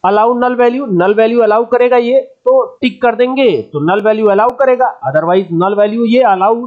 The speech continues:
नहीं करेगा, ठीक है। यानी खाली नहीं छोड़ सकते आप इसको। यहाँ पे आएगा name of student, तो ये लिखा name underscore of underscore students, तो ये name of students हो जाएगा और यहाँ पे students के नाम आएंगे,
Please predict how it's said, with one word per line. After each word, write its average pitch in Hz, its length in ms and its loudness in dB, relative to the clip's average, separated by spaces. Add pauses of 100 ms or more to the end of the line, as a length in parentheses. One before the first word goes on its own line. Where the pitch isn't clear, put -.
नहीं 214 220 0
करेगा, 131 360 -4 (340)
ठीक 226 120 -2
है। 277 80 0 (420)
यानी 208 180 0
खाली 233 420 -2
नहीं 330 120 0
छोड़ 226 200 -2
सकते - 280 -6
आप 113 180 -2
इसको। - 260 -20 (480)
यहाँ 170 240 0
पे 220 120 -2
आएगा 220 220 0
name 208 260 0
of 214 160 -4
student, 240 420 -2 (920)
तो 170 140 -4
ये 190 120 2
लिखा 190 220 -2
name 208 320 0
underscore 175 400 -4
of 226 280 0
underscore 160 460 -4
students, 135 640 -6 (520)
तो 220 60 0
ये 254 200 2
name 262 260 0
of 254 100 -6
students 254 460 -2
हो 247 120 0
जाएगा 208 360 2 (400)
और 254 160 -2
यहाँ 233 300 -2
पे 277 180 -2
students 247 440 -2
के 262 140 0
नाम 190 280 -2
आएंगे, 120 280 -6